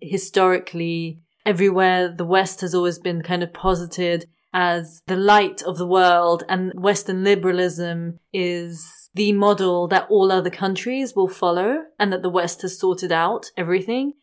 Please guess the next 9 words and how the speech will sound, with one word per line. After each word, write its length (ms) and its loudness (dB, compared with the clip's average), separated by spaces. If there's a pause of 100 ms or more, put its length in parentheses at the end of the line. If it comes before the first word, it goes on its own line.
(140)
And 100 0
as 200 -2
we 100 2
can 160 -8
see 480 -2
by 380 2 (220)
that 180 4
exact 460 -2
election, 680 -2